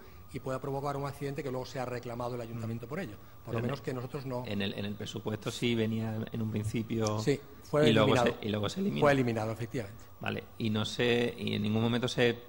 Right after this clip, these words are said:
Speaker 2: planteó al menos el utilizar rejas, pero con el, no con el sistema que se, que se pidió, que, que según dicen los bomberos no, no daba el visto bueno.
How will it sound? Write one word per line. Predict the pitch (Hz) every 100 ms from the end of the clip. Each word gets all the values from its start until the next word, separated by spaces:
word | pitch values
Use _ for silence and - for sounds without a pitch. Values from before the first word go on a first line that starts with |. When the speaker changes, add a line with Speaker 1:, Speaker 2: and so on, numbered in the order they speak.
| -
Speaker 2:
planteó | - 104 101 113 110
al | 110
menos | 110 117 117 107 - - - - - -
el | 104 104 104 - - -
utilizar | 107 104 104 113 110
rejas, | 113 - -
pero | -
con | - -
el, | 107 107
no | 107 104
con | 107
el | 110
sistema | 107 117 - 113 104
que | 110 110
se, | - 170 127
que | -
se | 110 -
pidió, | 110 107 107 107 107 -
que, | 107 104 104
que | - 107
según | 143 139 107
dicen | 107 104 110 107
los | 104 104
bomberos | 104 107 107 175
no, | 110 110
no | 101 110
daba | 107 101
el | 104
visto | 107 -
bueno. | 113 151